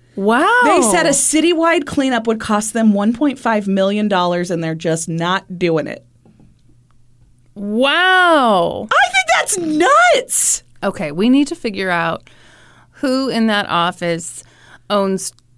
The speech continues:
Speaker 1: twenty-five horses <laughs> and says she's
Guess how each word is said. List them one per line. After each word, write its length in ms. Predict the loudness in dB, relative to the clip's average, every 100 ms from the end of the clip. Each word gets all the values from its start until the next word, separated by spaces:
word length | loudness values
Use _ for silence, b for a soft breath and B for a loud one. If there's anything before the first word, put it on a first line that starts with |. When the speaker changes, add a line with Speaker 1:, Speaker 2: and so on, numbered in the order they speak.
| _ -10
Speaker 1:
twenty-five 560 | -4 -2 0 0 -2 -4
horses 880 | -2 -2 -2 -4 -4 -4 -4 -4 -4 -2
<laughs> 180 | -4 -2
and 440 | -2 0 0 0 -2
says 420 | 0 0 0 -2
she's 600 | 0 0 0 -2 -4